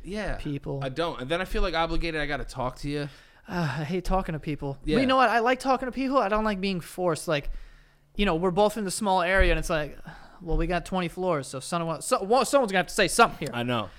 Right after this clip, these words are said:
Speaker 2: I don't like that.
Speaker 1: Like, it's like, it's, my go-to is weather.
Speaker 2: That's everyone's go-to.
Speaker 1: You know, so, like,
Speaker 2: Or
Speaker 1: if
Speaker 2: in the
Speaker 1: I
Speaker 2: winter, it's cold. It's cold.
Speaker 1: Yeah.
Speaker 2: It's like, yeah, it's been cold for three months.
Speaker 1: You know, and another thing that's weird, too, is that you can tell when someone's looking at you. Isn't that weird?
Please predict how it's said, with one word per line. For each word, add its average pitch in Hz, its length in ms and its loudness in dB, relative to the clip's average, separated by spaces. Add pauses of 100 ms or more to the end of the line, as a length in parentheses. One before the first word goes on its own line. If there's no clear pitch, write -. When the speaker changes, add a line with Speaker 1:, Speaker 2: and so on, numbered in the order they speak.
(220)
Speaker 2:
I 175 100 2
don't 165 120 -2
like 147 240 -6
that. 143 220 -12 (240)
Speaker 1:
Like, 156 260 -2
it's 147 180 -6
like, 147 240 4
it's, 139 220 -6 (440)
my 180 120 0
go-to 196 320 -2
is 135 100 -6
weather. 117 380 -6 (840)
Speaker 2:
That's 185 200 0
everyone's 151 380 0
go-to. 131 300 -8
Speaker 1:
You 127 100 4
know, 131 220 0
so, 139 200 -2
like, 143 220 0
Speaker 2:
Or 185 100 6
Speaker 1:
if 220 60 6
Speaker 2:
in 226 80 6
the 214 60 6
Speaker 1:
I 214 40 4
Speaker 2:
winter, 220 200 4 (100)
it's 135 220 -12
cold. 123 280 -8
It's - 140 -10
cold. 160 460 -2
Speaker 1:
Yeah. 151 140 0
Speaker 2:
It's 85 100 -6
like, - 120 -14
yeah, - 80 -14
it's 175 140 -10
been 202 120 -4
cold 233 280 4
for 175 80 -4
three 220 240 -2
months. 214 400 2 (120)
Speaker 1:
You 202 140 4
know, 294 160 0
and 233 120 -2
another 311 260 -4
thing 285 180 -10
that's 240 160 -8
weird, 202 300 -10
too, 214 160 -8
is 175 100 -6
that 160 140 -4
you 170 80 -10
can 233 160 -10
tell 190 220 -6
when 165 100 -6
someone's 147 380 -10
looking 120 300 -12
at 101 180 -14
you. 95 160 -16
Isn't 165 160 -8
that 311 140 -4
weird? 131 300 -6